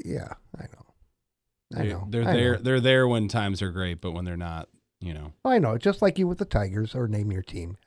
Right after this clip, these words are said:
Speaker 1: I know how you are.
Speaker 2: Yeah, college.
Speaker 1: You're the same
Speaker 2: College,
Speaker 1: freaking
Speaker 2: college
Speaker 1: way.
Speaker 2: sports are a different animal,
Speaker 1: Yeah, but you're
Speaker 2: man.
Speaker 1: the same way. You are the same way.
Speaker 2: Yeah, here's my thing, though.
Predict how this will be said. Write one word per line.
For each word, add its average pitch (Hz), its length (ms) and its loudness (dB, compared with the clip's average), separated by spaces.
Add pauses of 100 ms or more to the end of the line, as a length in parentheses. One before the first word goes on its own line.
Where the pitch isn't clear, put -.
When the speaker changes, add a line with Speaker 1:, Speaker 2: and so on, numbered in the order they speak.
Speaker 1:
I 120 60 -6
know 104 140 -4
how 98 140 -10
you - 120 -20
are. - 80 -20
Speaker 2:
Yeah, 117 360 0
college. 139 260 0 (120)
Speaker 1:
You're 160 100 2
the - 60 -2
same 135 540 4
Speaker 2:
College, 123 560 4
Speaker 1:
freaking 135 260 4
Speaker 2:
college 123 440 6
Speaker 1:
way. 90 60 0
Speaker 2:
sports 95 440 -2
are 90 120 -2
a 85 40 -6
different 87 320 -6
animal, 82 200 -2
Speaker 1:
Yeah, 208 100 8
but 175 140 8
you're 175 180 8
Speaker 2:
man. 147 80 6
Speaker 1:
the 127 60 4
same 101 420 -2
way. 87 560 -10
You 135 160 -2
are 113 120 -2
the 104 100 -2
same - 440 -10
way. - 240 -20 (160)
Speaker 2:
Yeah, 202 320 6 (260)
here's 175 360 6
my 139 180 6
thing, 120 380 4
though. 87 440 0